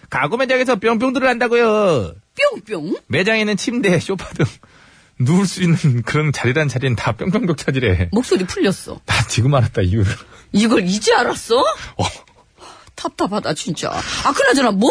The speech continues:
Speaker 2: 한다는 거야?
Speaker 1: 누워서 뭘 하겠어?
Speaker 2: 먹나?
Speaker 1: 뭐, 야, 하기는 그러더라. 음식을 싸와서 먹는 사람까지도 있긴 하다 그러던데.
Speaker 2: 오.
Speaker 1: 먹는 게 주는 아니고.
Speaker 2: 나 같은 사람.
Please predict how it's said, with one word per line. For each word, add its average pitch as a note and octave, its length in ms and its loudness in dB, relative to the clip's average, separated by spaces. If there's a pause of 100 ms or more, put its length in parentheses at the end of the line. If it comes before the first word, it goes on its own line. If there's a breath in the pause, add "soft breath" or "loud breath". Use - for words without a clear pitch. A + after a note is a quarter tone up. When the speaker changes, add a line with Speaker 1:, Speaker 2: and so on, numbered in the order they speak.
(140)
Speaker 2:
한다는 B4 400 0
거야? E4 300 2
Speaker 1:
누워서 C4+ 320 4
뭘 C4 220 2
하겠어? C#4 760 0 (380)
Speaker 2:
먹나? D#4 580 2
Speaker 1:
뭐, - 160 -4 (640)
야, G2 400 -12 (340)
하기는 G3 320 -6
그러더라. D3 540 -2
음식을 E3+ 280 0
싸와서 F3 260 0
먹는 C#3 220 2
사람까지도 D#3 420 0
있긴 B2+ 220 0
하다 D3+ 160 2
그러던데. A#2 440 0
Speaker 2:
오. - 160 0 (320)
Speaker 1:
먹는 G3+ 220 2
게 G3+ 80 0
주는 E3+ 260 2
아니고. D#3+ 520 2
Speaker 2:
나 A4+ 100 4
같은 B4 300 2
사람. E3+ 420 -6